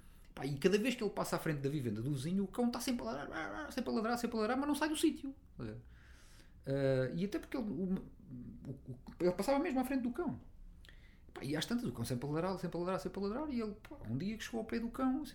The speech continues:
"Mas o cão tá sempre a ladrar, mas não sai dali." E ele foi ao pé do cão, o cão não estava preso, ok? Não tinha coleira, não tinha corrente nenhuma, ahm, e tinha um prego espetado no,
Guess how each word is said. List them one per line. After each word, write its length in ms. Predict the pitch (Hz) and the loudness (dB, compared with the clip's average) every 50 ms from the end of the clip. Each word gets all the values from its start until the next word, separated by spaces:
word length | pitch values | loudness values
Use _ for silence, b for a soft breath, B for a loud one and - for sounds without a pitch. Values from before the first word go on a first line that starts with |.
| - - | -10 -10
"Mas 240 | 233 240 - 240 240 | -8 -8 -6 -8 -8
o 40 | - | -8
cão 140 | - 240 | -8 -8
tá 60 | - 226 | -8 -6
sempre 200 | - 226 - 226 | -6 -4 -4 -2
a 40 | |
ladrar, 160 | 214 214 220 220 | 0 2 2 2
mas 100 | 220 220 | 2 0
não 80 | 220 | -2
sai 160 | 208 220 214 | -2 -4 -4
dali." 360 | 214 226 220 214 202 190 196 - b b b b b b b b b b b | -4 -2 -2 -2 -4 -4 -6 -8 b b b b b b b b b b b
E 100 | 180 208 | -2 -2
ele 80 | 277 294 | 0 0
foi 120 | - 247 233 | 2 2 2
ao 80 | 208 202 | 4 6
pé 140 | 202 196 | 6 6
do 100 | 190 185 180 | 6 6 4
cão, 240 | - 131 117 131 151 | 4 4 4 4 2
o 40 | |
cão 220 | 147 - 147 120 120 | 2 2 2 4 6
não 260 | 147 170 214 294 330 | 8 8 8 8 6
estava 280 | 294 - 277 262 226 226 | 4 2 2 2 2 2
preso, 460 | 233 - 160 123 107 92 95 110 135 - - - - - - - - - - - - - | 2 4 4 4 4 2 0 -6 -8 -10 -12 -18 -18 -20 -20 -20 -20 -20 -20 -18 -16 -14
ok? 120 | - - - | -10 -4 0
Não 120 | 147 185 | 2 4
tinha 240 | 185 277 262 240 233 | 6 6 8 6 6
coleira, 420 | 240 - 170 135 120 104 101 120 151 | 4 4 4 4 4 4 4 2 2
não 140 | 175 170 160 | 0 0 0
tinha 200 | - 185 190 180 | 2 2 2 2
corrente 380 | - - - 160 151 147 147 - | 2 2 2 4 4 4 2 2
nenhuma, 400 | 127 117 104 98 107 127 143 B B B B B B B B B B B B B B - | 0 2 2 2 0 -2 -4 B B B B B B B B B B B B B B 2
ahm, 600 | 156 156 160 160 156 151 151 147 151 147 147 147 147 - - - | 6 6 8 8 8 8 6 6 4 4 2 0 -4 -6 -6 -6
e 60 | 151 | -4
tinha 200 | 147 - 202 208 | 0 2 2 2
um 80 | 208 196 | 2 2
prego 220 | - 202 202 202 | 2 2 2 2
espetado 280 | - - - 208 196 196 | 0 -2 0 2 2 4
no, 120 | 196 196 | 2 2